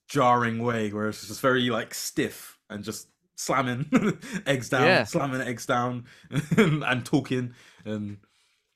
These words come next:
Speaker 1: I thought
Speaker 2: Like
Speaker 1: it was
Speaker 2: when
Speaker 1: really
Speaker 2: peop-
Speaker 1: effective. And, and like I said, that split diopter shot, I think, really just made it much.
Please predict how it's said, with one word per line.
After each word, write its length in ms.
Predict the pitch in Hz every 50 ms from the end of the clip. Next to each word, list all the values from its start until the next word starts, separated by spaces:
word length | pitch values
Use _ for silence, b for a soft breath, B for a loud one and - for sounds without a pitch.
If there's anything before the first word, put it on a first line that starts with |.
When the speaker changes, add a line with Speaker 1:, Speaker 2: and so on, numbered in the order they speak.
| _ -
Speaker 1:
I 40 | 120
thought 80 | - 143
Speaker 2:
Like 60 | 135
Speaker 1:
it 20 |
was 80 | 143 139
Speaker 2:
when 0 |
Speaker 1:
really 140 | 139 131 -
Speaker 2:
peop- 0 |
Speaker 1:
effective. 420 | - - - 117 - - 117 107 104
And, 180 | 113 117 104 - _ _ _ _ -
and 80 | 110 110
like 100 | 117 113
I 20 | -
said, 160 | 131 117 101
that 160 | 113 113 -
split 260 | - - - 147 135 131
diopter 320 | 131 135 127 - 127 110
shot, 300 | - - 135 113 - - -
I 120 | - 101
think, 160 | - 131 113 110
really 260 | 113 123 117 117 110
just 180 | 95 110 104 -
made 220 | 120 117 117 110
it 100 | 113 92
much. 340 | 98 117 131 113 - - B